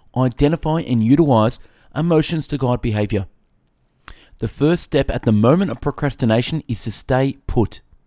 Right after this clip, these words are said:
Use an implementation intention to deal with negative emotions. For example, if I feel negative emotions when I face the task at hand, then I will stay put and not stop, put off a task,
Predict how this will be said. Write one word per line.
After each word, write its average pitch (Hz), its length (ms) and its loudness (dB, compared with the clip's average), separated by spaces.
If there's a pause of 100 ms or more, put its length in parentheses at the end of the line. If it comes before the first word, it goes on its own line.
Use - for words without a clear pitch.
(540)
Use 156 220 0
an 175 100 -2
implementation 151 760 0
intention 135 760 -2 (300)
to 185 120 -4
deal 156 200 4
with 143 140 4
negative 117 280 -2
emotions. 104 500 0 (140)
For 180 220 4
example, 107 480 -4 (400)
if 165 160 -2
I 202 80 2
feel 196 220 -4
negative 170 320 -2
emotions 160 460 0
when 135 200 -2
I 123 360 -4 (120)
face 143 340 -2
the 113 140 -6
task 120 360 -4
at - 80 -14
hand, 156 300 -4 (340)
then 131 140 2
I 160 40 2
will 170 160 2
stay 160 220 -2
put - 400 -4 (260)
and 117 240 0
not - 200 -2
stop, - 420 -2 (360)
put - 220 0
off 147 180 -4
a 190 60 -2
task, 104 480 -4